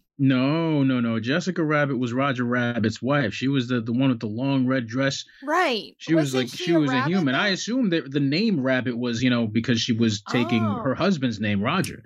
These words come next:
Speaker 2: Okay. See, I had that all wrong. I assumed that her hair was just long red ears,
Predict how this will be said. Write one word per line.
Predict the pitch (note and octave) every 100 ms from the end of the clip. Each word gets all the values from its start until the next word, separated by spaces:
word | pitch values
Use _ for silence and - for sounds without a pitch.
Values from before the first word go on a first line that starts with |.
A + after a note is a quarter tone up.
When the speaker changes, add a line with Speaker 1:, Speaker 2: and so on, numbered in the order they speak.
| -
Speaker 2:
Okay. | C#4 F4+ - - - G#3
See, | - C4
I | D#3 C4
had | C#4 C#4+
that | A3+ A#3
all | A3 G#3
wrong. | A#3 A3+ -
I | G#3+ C4
assumed | C#4 - B3+ A#3+
that | G#3+
her | G3 G#3
hair | G3 A3 A3+
was | A3+ A3
just | - G#3 -
long | F3+ F#3 F#3 F#3+
red | F#3 F#3
ears, | F3 F#3+ F#3 F#3 F#3+ F#3+ -